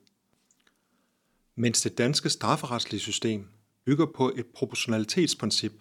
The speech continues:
som foreskriver, at der skal være sammenhæng mellem den begåede strafbare forseelse og den retlige sanktion, så anvender politiet mange steder i stedet et one-size-fits-all-princip, når det handler om udstedelsen af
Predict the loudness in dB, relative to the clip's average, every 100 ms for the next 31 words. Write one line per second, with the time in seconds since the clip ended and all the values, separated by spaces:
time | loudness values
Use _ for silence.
0 | _ _ -6 -6 -2 -2 0 0 0 -2
1 | -4 _ _ _ _ -6 -2 2 4 4
2 | 4 4 4 4 2 0 -2 -12 _ _
3 | 2 2 2 -2 -2 2 4 6 2 0
4 | 0 0 -2 -2 -2 -2 0 2 0 -4
5 | -10 -12 _ -4 -2 0 0 0 -2 -2
6 | -2 -2 0 0 -2 -12 _ _ _ _
7 | -4 0 2 2 2 0 0 0 2 2
8 | 2 0 -12 _ _ _ _ 0 2 4
9 | 2 2 2 0 -10 _ _ _ _ -2
10 | 2 4 6 4 0 -4 -2 0 0 2
11 | 2 2 2 0 2 2 2 2 2 0
12 | -2 0 2 2 -2 -10 _ _ 4 4
13 | 2 0 2 0 0 -2 0 0 0 0
14 | -6 -6